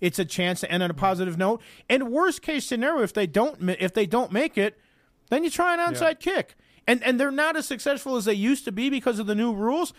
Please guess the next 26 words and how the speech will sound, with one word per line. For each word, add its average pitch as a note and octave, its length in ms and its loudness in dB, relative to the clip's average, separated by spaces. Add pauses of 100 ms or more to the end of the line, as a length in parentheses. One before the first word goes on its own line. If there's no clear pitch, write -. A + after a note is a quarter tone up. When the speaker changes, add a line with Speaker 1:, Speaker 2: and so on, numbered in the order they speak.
(240)
Speaker 1:
but C#4+ 160 0
they F4 100 2
still F#4 380 -2
even C#4+ 160 0
had B3+ 160 0
a G#3+ 60 0
chance C4 500 -2
if G#3 100 -4
they G3 140 0
didn't F#3+ 300 -2
get D4 220 -2
it - 360 -10
Speaker 2:
Yeah. B2+ 140 -8 (400)
Speaker 1:
to A3 100 6
win A3 160 -2
the F#3 80 2
game. D3+ 380 -4 (840)
Speaker 2:
You D#3+ 100 0
talk F3+ 240 4
about C#3+ 440 -2
going C#3+ 260 0
for C3+ 200 -2
it C3 60 -2
on B2 60 -6
fourth C3 280 -4
down. C3 420 -2